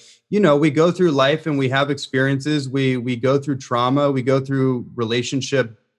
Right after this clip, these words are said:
debunkles, heartbreaks. And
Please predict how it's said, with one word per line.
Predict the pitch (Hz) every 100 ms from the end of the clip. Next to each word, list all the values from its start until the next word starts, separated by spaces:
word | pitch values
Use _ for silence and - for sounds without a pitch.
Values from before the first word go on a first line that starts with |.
| -
debunkles, | 113 123 135 131 131 -
heartbreaks. | 123 117 123 123 123 120 - _ _ _ _
And | 131 135 135 131